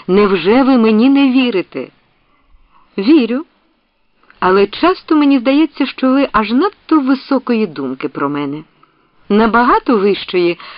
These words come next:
аніж є на те підстави. Ви краще скажіть, чи вже показували свою картину вашому великому Лепажеві?" "Ні.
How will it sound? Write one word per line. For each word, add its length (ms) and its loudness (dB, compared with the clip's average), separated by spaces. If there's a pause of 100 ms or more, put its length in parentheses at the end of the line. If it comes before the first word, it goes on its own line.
аніж 300 2
є 200 0
на 120 -4
те 180 -4
підстави. 640 -10 (1400)
Ви 100 0
краще 380 -2
скажіть, 720 -2 (440)
чи 200 0
вже 260 2
показували 720 -2
свою 360 -6
картину 560 -4
вашому 440 -4
великому 540 -4
Лепажеві?" 640 -6 (1200)
"Ні. 360 -4